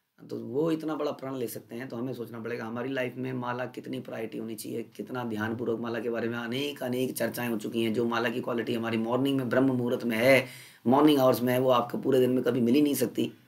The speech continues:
वो एहसास कभी हो ही नहीं सकता, वो दिव्य एहसास वही जानता है जिसने इसको किया है। हम्म? लेकिन हमारे आलस, हमारे निद्रा,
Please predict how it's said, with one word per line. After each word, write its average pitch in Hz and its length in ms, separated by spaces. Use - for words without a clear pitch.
वो 127 120
एहसास 127 500
कभी 123 160
हो 113 100
ही 143 80
नहीं 139 100
सकता, 120 420
वो 117 160
दिव्य 131 320
एहसास 123 400
वही 123 160
जानता 123 340
है 117 100
जिसने 117 280
इसको - 160
किया - 240
है। 120 260
हम्म? 160 200
लेकिन 135 320
हमारे 123 280
आलस, 135 500
हमारे 110 520
निद्रा, 131 640